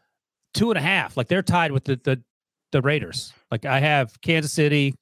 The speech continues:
Chargers, and then Broncos and, and Raiders tied in terms of the expectations. I guess I'm doing sort of win totals here. Uh, but Derek Carr is gonna be awesome with Josh McDaniels. I'm buying into this Brinson thing, like when Brinson sold me on, on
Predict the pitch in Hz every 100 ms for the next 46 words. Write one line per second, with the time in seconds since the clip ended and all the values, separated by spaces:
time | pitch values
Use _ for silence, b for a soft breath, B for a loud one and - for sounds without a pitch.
0 | _ _ _ _ _ _ - 160 151 135
1 | 139 135 123 - - 120 127 120 131 135
2 | 147 127 117 120 127 113 123 113 107 -
3 | 127 113 110 104 123 110 110 101 - 107
4 | 101 113 - 107 - 95 - - b b
5 | b b 147 160 165 139 123 120 139 101
6 | 110 110 98 113 98 92 117 98 95 -
7 | _ _ _ _ - 107 110 123 135 143
8 | 202 320 226 233 202 185 151 135 135 -
9 | 98 120 139 117 120 110 117 104 90 -
10 | 127 131 127 120 113 110 101 107 - 113
11 | - 110 110 113 120 113 120 117 - 127
12 | 110 110 104 113 113 101